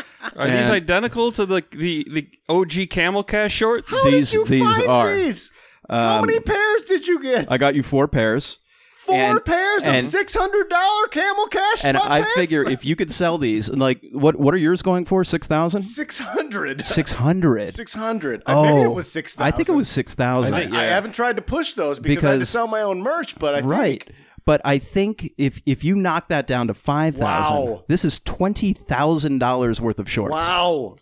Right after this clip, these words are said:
Speaker 1: And you can get that money under the
Speaker 3: Ka-ching.
Speaker 1: table.
Speaker 2: Yeah.
Speaker 1: That's the equivalent of
Speaker 3: Oh.
Speaker 1: making, like, thirty-five grand.
Speaker 3: Dave, this is a beautiful gift, baby. I just got a, a, a, a little, uh, fill-in-the-blank, uh, part-time job, but I think I'm gonna have to cancel. I was gonna have to start next Wednesday, but I think that,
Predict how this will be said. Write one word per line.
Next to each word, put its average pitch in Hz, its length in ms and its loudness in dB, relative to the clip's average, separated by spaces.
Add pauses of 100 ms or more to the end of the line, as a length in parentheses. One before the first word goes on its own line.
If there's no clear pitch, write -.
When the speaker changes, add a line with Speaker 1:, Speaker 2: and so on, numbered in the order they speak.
Speaker 1:
And 131 120 0
you 196 120 0
can 139 160 -6
get 139 160 0
that 135 180 2
money 127 220 2 (100)
under 143 220 0
the 185 100 0
Speaker 3:
Ka-ching. - 100 -4
Speaker 1:
table. 123 480 0
Speaker 2:
Yeah. 107 280 -2
Speaker 1:
That's 139 180 -2
the 135 60 -2
equivalent 107 420 -2
of 90 100 2
Speaker 3:
Oh. - 40 0
Speaker 1:
making, 101 300 -4
like, 92 180 -4
thirty-five 107 640 -2
grand. 104 500 -2
Speaker 3:
Dave, 170 300 0
this 185 260 -2
is 139 120 -10
a 131 60 -4
beautiful 151 600 -4
gift, 175 400 -4
baby. 143 320 -4
I 196 240 -2
just 202 200 -8
got 214 220 -4
a, 175 120 -2
a, 131 460 -4 (120)
a, 139 280 -6
a 156 60 -14
little, 165 300 -4
uh, 139 180 -2
fill-in-the-blank, 170 1080 -6
uh, 139 200 -4
part-time 185 640 -6
job, 120 420 -6 (380)
but 147 140 -4
I 175 80 -2
think 202 240 -4
I'm 165 80 -2
gonna 143 160 -6
have 139 200 -4
to - 60 -18
cancel. 175 500 -4
I 127 40 -2
was 160 100 -2
gonna 170 160 -4
have 185 120 -4
to - 80 -12
start 220 300 -2
next 147 260 -6
Wednesday, 180 500 -4
but 131 140 -6
I 139 60 -4
think 185 240 -6
that, 269 360 -4